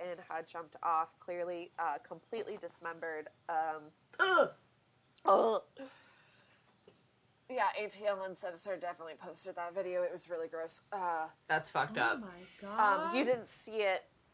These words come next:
Speaker 3: Trigger
Speaker 1: You didn't see
Speaker 3: warning,
Speaker 1: that.
Speaker 3: please.
Speaker 2: Oh, okay,
Speaker 1: Um,
Speaker 2: okay, okay.
Speaker 1: they, that one, like, you definitely didn't see, but there's a lot of other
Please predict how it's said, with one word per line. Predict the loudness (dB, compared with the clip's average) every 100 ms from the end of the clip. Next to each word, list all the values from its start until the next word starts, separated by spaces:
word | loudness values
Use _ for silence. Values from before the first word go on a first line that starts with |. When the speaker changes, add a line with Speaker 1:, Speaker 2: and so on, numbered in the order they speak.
| -20 -20 -20 -20
Speaker 3:
Trigger | -14 -8 -4
Speaker 1:
You | 0
didn't | 0 0
see | -6 -10 -6
Speaker 3:
warning, | -4 2
Speaker 1:
that. | 4 4 2 -2
Speaker 3:
please. | 0 12
Speaker 2:
Oh, | 12 12
okay, | 8 6
Speaker 1:
Um, | 4 2
Speaker 2:
okay, | -2 -4
okay. | -6 -8 -12 -20 -20 -14 -4
Speaker 1:
they, | -2 -2 4
that | 6 8
one, | 6 2 0
like, | -4 -4
you | -2
definitely | 0 0 -4
didn't | -6 -8 -10
see, | -12 -12 -10
but | -8
there's | -4 -4 -4
a | -6
lot | -6 -6
of |
other | -8 -10